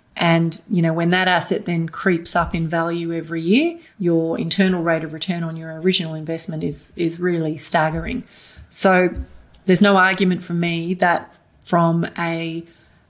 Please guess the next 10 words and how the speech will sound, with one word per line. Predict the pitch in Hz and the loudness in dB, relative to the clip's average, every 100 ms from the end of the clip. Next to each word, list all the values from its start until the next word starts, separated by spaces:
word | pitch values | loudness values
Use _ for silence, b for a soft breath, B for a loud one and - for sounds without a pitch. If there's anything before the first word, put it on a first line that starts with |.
| - | 0
I, | 165 - | 0 2
I | 170 | 0
guess, | 160 165 - | 0 -2 -4
wealth | - 170 196 208 | -2 2 4 4
building | 208 208 208 202 | 4 4 6 2
perspective, | 196 180 - 285 - 190 185 190 b b _ | -2 -6 -6 -4 -2 -2 -2 -8 b b _
um, | - 170 165 165 - | 0 2 4 0 -2
traditional | 185 180 - 160 | -2 0 -2 -4
real | 165 | -4
estate | 156 175 165 | -4 -2 -2